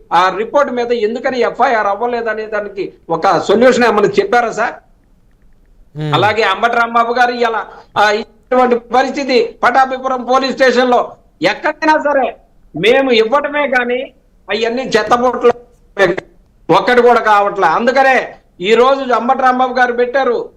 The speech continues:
Speaker 1: కొన్ని రోజులు విచారణ జరిగి దాన్ని చేసి వాస్తవాలని మాట్లాడి దాన్ని కేసులు కడితేనా కట్టారు,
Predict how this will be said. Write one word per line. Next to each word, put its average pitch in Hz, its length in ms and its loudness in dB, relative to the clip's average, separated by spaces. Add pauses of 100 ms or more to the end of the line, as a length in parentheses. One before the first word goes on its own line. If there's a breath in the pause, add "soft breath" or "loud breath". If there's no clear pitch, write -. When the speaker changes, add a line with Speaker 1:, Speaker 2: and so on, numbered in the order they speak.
(120)
Speaker 1:
కొన్ని 233 200 2
రోజులు 262 360 2
విచారణ 262 500 -2
జరిగి 247 320 -6
దాన్ని 240 500 -2 (120)
చేసి 262 460 -2 (200)
వాస్తవాలని 247 640 0
మాట్లాడి 233 580 0
దాన్ని 220 260 -6
కేసులు 226 380 -2
కడితేనా 240 520 0
కట్టారు, 247 540 -4